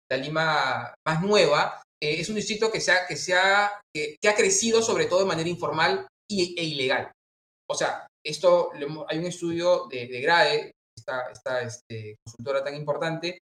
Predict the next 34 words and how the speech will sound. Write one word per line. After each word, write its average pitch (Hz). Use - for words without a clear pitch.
elaborado 147
en 135
el 123
ve-, 143
dos 131
mil 156
diecinueve, 170
dos -
mil 165
veinte, 180
eh, 123
es, 127
es -
un 156
estudio 156
muy 165
importante 180
que 127
recomiendo 135
a 147
quienes 120
les 117
interese 135
revisarlo, 170
está 139
publicado 131
en 143
la 165
web, 220
pones 131
grade, 160
¿no 143
es -
cierto? 160